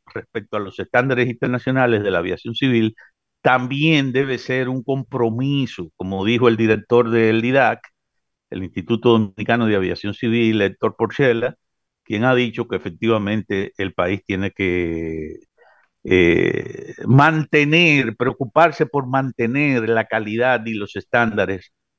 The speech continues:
que han permitido tanto recibir este reconocimiento y de que República Dominicana, que se, la, la, la ubicación era para Centroamérica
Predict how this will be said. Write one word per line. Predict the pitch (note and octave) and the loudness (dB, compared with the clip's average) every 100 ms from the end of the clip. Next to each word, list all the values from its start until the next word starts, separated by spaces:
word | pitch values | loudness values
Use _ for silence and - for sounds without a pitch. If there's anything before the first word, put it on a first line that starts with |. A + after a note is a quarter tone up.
| _ | _
que | C3 A#2 | 2 2
han | C3 | 4
permitido | C#3 C3 G#2+ G#2 F2+ E2+ | 2 0 -2 -2 -2 -2
tanto | C#3 F3+ F3 E3+ | 0 0 2 0
recibir | D3+ C#3 C3+ D3+ | 0 -4 -4 -4
este | D3+ C#3 | -4 -6
reconocimiento | C#3 C3 C#3+ D3 - E3 G3+ A3 F#3+ G3+ F#3+ _ _ _ _ | -6 -4 -4 -4 -4 -4 -2 -2 -2 -6 -8 _ _ _ _
y | A#2+ | -2
de | A2 | 0
que | B2 | 2
República | A#2 A2+ C3 D3 D3 | 0 0 0 0 2
Dominicana, | C#3+ C3+ C3+ C#3 D3+ D#3+ D3 C#3+ D#3 _ _ _ _ _ _ _ _ _ | 0 0 -4 -4 -2 0 -2 -6 -12 _ _ _ _ _ _ _ _ _
que | A2 A2 B2+ C#3 - _ G#2+ | 0 2 2 0 -4 _ -20
se, | - G#2+ G2+ F#2+ F2 D#2 D2+ - _ _ _ _ _ _ | -8 -4 -4 -4 -6 -8 -12 -18 _ _ _ _ _ _
la, | - A2+ G2 | 2 4 4
la, | G2+ A2 G2 B1+ | 2 4 4 0
la | E2 G#2+ | -2 -2
ubicación | G#2+ A#2 A#2 G#2+ - C#3 D#3+ | 0 -2 0 -2 -2 -2 0
era | E3 E3 | 2 2
para | D#3 D3 B2 | 0 -2 -4
Centroamérica | - C#3 B2 A2+ - A#2 G#2+ A2 E3 C#3+ A#2+ - E2+ | -6 -10 -10 -10 -6 -2 0 0 -2 -2 -6 -10 -18